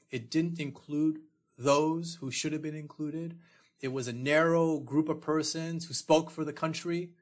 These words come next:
whether or not the country wanted them to speak for them." And so instead, Thurgood Marshall says, "I instead want to celebrate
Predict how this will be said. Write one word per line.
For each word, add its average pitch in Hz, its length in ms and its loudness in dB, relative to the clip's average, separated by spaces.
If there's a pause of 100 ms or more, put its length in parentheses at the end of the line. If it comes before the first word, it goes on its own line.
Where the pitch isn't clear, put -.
(140)
whether 147 260 4
or 147 60 6
not 151 240 2
the - 80 -10
country 147 320 -8
wanted 147 500 0
them 160 160 -6
to 165 100 -10
speak - 420 -6 (220)
for 170 360 4
them." 175 340 -6 (600)
And 170 120 2
so 196 140 8
instead, 254 600 4
Thurgood 190 280 0
Marshall 220 280 2
says, 190 340 0 (400)
"I 247 180 2
instead 214 380 0
want 175 120 -4
to 151 40 -2
celebrate 165 640 -6